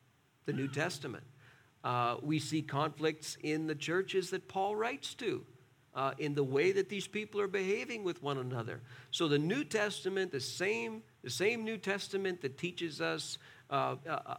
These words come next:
about Jesus is the same New Testament that shows us that there's conflict.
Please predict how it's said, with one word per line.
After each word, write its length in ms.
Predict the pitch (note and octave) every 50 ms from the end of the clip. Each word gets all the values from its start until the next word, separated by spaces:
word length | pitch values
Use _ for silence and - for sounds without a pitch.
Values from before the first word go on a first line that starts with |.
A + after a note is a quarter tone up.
| -
about 340 | - C#3 B2 D3+ D#3+ D#3+ C3
Jesus 600 | G#2+ A2+ C#3 G#3+ C4 A#3 - C3 C3 C3+ C#3+ C#3+
is 140 | D3+ B2+ A2
the 80 | C#3
same 320 | B2+ - - E3+ F#3+ F#3+ F#3+
New 140 | F#3 F3 E3+
Testament 600 | - D#3+ D#3+ D#3+ D3 - D#3 D3+ D3+ C#3+ C#3+ C#3
that 100 | C3+ A#2
shows 340 | - - - D3+ C#3+ C3+ -
us 160 | B2+ B2 -
that 140 | B2+ B2 A#2+
there's 180 | A#2+ A2 G#2+ -
conflict. 560 | - B2+ A#2+ A#2 A2+ A#2 A#2+ A#2 F#2+ - -